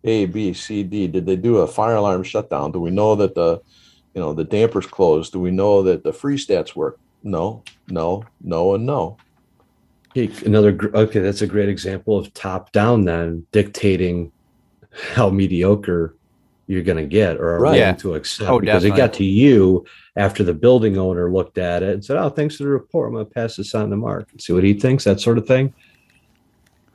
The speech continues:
Speaker 1: We, we, we all,
Speaker 3: Something
Speaker 1: I mean,
Speaker 3: probably didn't
Speaker 1: I'll
Speaker 3: work
Speaker 1: go,
Speaker 3: or broke.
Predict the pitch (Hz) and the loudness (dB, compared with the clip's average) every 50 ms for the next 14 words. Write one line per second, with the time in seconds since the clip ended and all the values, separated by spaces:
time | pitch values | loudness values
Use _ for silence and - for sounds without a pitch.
0 | _ _ _ _ _ _ 120 123 139 143 - _ _ - 123 123 131 127 127 127 | _ _ _ _ _ _ 0 0 0 -2 -4 _ _ -2 0 2 2 2 2 0
1 | - _ _ 113 110 107 104 98 95 101 113 117 - - 117 92 90 87 87 85 | -4 _ _ -4 -2 2 2 4 4 4 4 4 2 0 -2 -2 -2 -2 0 0
2 | 104 98 95 95 92 85 87 92 101 98 90 - 90 85 82 92 92 92 92 - | 0 0 0 -2 -4 0 0 0 0 0 -2 -4 -8 -6 -6 -4 -4 -4 -4 -6
3 | - | -10